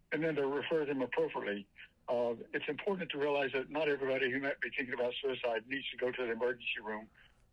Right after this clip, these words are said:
Not everybody needs nine one one called. Uh, so this teaches you how to do this. It gives you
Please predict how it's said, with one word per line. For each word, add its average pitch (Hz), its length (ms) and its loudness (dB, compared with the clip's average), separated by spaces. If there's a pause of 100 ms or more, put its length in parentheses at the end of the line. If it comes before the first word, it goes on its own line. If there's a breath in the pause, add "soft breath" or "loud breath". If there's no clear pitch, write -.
(120)
Not 123 120 2
everybody 131 400 0
needs 123 280 -4
nine 123 260 0
one 120 180 0
one 120 200 0
called. 110 380 -2 (420)
Uh, 107 240 0 (160)
so 120 300 0 (340 soft breath)
this 156 220 0
teaches 160 320 2
you 143 100 2
how 147 200 0
to 127 140 0
do 143 200 -2
this. 120 240 0
It - 100 -4
gives 147 160 0
you 139 80 0